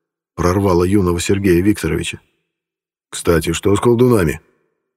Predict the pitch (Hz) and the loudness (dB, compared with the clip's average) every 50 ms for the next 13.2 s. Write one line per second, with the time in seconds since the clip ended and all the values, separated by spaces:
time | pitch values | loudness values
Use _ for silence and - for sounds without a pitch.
0 | _ _ _ - 92 98 104 101 - 92 82 - 95 95 - 110 - - 98 90 | _ _ _ -8 0 0 0 2 0 -2 -2 -2 -4 -2 -4 -4 -4 -4 -6 -2
1 | 87 92 90 92 92 90 87 90 90 92 90 92 - - _ _ _ _ _ _ | -2 0 0 0 0 0 0 0 0 0 0 0 -2 -6 _ _ _ _ _ _
2 | _ _ _ _ _ _ _ _ _ _ 107 110 117 135 131 127 120 113 - 127 | _ _ _ _ _ _ _ _ _ _ 0 2 2 2 2 2 0 0 2 2
3 | 120 117 104 82 - _ _ _ _ _ _ _ _ _ _ - 98 90 101 110 | 4 4 2 0 -4 _ _ _ _ _ _ _ _ _ _ -8 -4 0 0 2
4 | 107 113 110 107 - 120 107 92 87 90 90 82 - 92 82 - 87 95 98 87 | 2 2 0 2 2 2 2 2 2 0 0 0 0 -2 0 0 -2 -2 -2 -2
5 | - 90 85 - 101 92 92 98 85 78 82 - - - _ _ _ _ _ _ | -4 -6 -4 -2 -4 -2 0 0 0 -2 -2 -6 -12 -14 _ _ _ _ _ _
6 | _ _ 98 104 135 143 135 - - 120 120 120 127 131 120 113 104 - 117 117 | _ _ 0 2 4 4 2 2 0 0 0 2 4 4 4 4 2 2 2 2
7 | 113 - 123 117 104 110 110 107 113 110 101 98 90 - 101 98 - 113 110 101 | 2 2 2 4 4 4 4 4 4 2 2 2 0 0 0 0 2 2 2 2
8 | 92 87 - - _ _ _ _ _ _ _ _ _ _ _ _ _ _ _ _ | 0 -4 -6 -8 _ _ _ _ _ _ _ _ _ _ _ _ _ _ _ _
9 | _ _ - 78 78 - - 95 104 113 120 117 104 - 120 117 117 113 104 90 | _ _ -4 -4 -2 2 4 4 6 6 6 4 4 4 4 6 6 6 4 4
10 | 76 73 69 - _ _ _ _ _ _ _ _ _ - 92 95 90 92 92 87 | 0 -2 -4 -8 _ _ _ _ _ _ _ _ _ -6 -4 -4 -2 -2 -2 -2
11 | - 95 92 101 90 - 90 95 95 101 82 76 - - - - - _ _ _ | -2 0 0 0 2 2 0 0 2 0 0 0 -4 -8 -10 -10 -14 _ _ _
12 | _ - 95 117 139 147 117 - - 98 90 - 90 87 90 82 87 87 85 80 | _ -2 0 2 2 2 2 0 0 0 -2 0 0 0 2 2 2 2 2 2
13 | 78 78 - | 2 0 -2